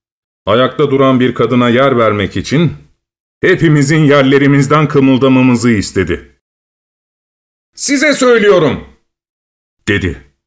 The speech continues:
"Biraz öteye gidiniz. Madama yer veriniz. Kadınlara karşı biraz saygılı olunuz. Hey, kondüktör, buraya bak. Parayı aldığınız gibi yer göstermeye de mecbursunuz.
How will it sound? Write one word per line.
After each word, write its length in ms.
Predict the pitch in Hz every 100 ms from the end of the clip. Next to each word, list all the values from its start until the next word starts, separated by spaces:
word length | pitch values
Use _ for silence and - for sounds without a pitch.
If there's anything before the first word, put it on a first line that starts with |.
| _ _ _ _ _ _
"Biraz 300 | - 240 240
öteye 360 | 226 220 240 254
gidiniz. 640 | 208 214 196 131 - - _ _ _ _ _ _ _ _ _ _
Madama 500 | - 117 175 220 247
yer 320 | 214 185 208
veriniz. 640 | 185 165 151 123 - - _ _ _ _ _ _ _ _
Kadınlara 500 | - 151 190 208 226
karşı 500 | 226 202 196 294 196
biraz 280 | 196 214 220
saygılı 420 | 185 165 143 156
olunuz. 680 | 262 277 208 135 92 - - _ _ _ _ _ -
Hey, 600 | 214 302 302 - - _ _ -
kondüktör, 680 | 156 226 311 - 277 156 - _ _ _ _ -
buraya 320 | 302 311 269
bak. 420 | 214 - - _ _ _ _ _ _ _
Parayı 340 | 190 214 220 220
aldığınız 540 | 214 190 220 233 226
gibi 220 | 220 220
yer 360 | 262 147 220 208
göstermeye 680 | 208 147 196 190 190 190
de 80 | 233
mecbursunuz. 880 | 277 247 190 220 202 180 135 - -